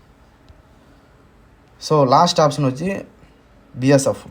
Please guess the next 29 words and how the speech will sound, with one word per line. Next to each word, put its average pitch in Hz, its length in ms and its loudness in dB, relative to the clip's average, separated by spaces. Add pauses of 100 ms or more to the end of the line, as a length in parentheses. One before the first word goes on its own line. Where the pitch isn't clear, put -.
బార్డర్ 139 280 2 (200)
సెక్యూరిటీ 135 420 -2 (180)
ఫోర్స్. 113 220 -8 (340)
సిఆర్పిఎఫ్ 156 400 0
అనేది 135 180 -2
సెంట్రల్ 143 320 0
రిజర్వ్ 139 340 0
పోలీస్ 104 220 -6
సంబంధించి 98 280 -14 (100)
all 135 140 2
India 135 180 2
wise 123 240 -6
లోపల 131 340 2 (360)
సె-, - 120 -14 (180)
లోపల 143 280 0
సెక్యూ-, 127 220 -6
ఇండియా 143 160 2 (920)
లోపల 147 260 2
వచ్చి 139 200 -4
ఏమేమి 139 220 0
సెక్-, 135 240 -4
ఆ, - 20 -8 (240)
ఏదైతే 120 320 -4 (260)
రకరకాల 151 420 -2 (100)
డ్యూటీలు 135 300 -2
ఉంటాయి, 117 200 -4
ఎలక్షన్ 110 320 -8
డ్యూటీలు 101 320 -10
అంటే 101 120 -10